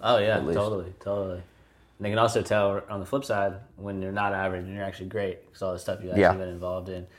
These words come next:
Speaker 1: And then touching on those networking events, is it,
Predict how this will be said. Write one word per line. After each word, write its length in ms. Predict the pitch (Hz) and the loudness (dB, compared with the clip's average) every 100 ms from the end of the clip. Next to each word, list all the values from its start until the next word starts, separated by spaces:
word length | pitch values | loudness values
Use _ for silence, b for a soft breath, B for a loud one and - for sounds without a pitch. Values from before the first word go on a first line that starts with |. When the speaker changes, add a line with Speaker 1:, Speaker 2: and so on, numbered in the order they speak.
| b b b | b b b
Speaker 1:
And 120 | 113 | -2
then 240 | 120 117 92 | 0 0 0
touching 260 | 143 139 139 | 2 4 4
on 80 | |
those 140 | 123 104 | 2 4
networking 340 | 127 127 110 | 2 2 0
events, 400 | 107 98 98 - | -2 -2 -2 -4
is 120 | 98 | -2
it, 280 | 98 95 - | 0 0 -2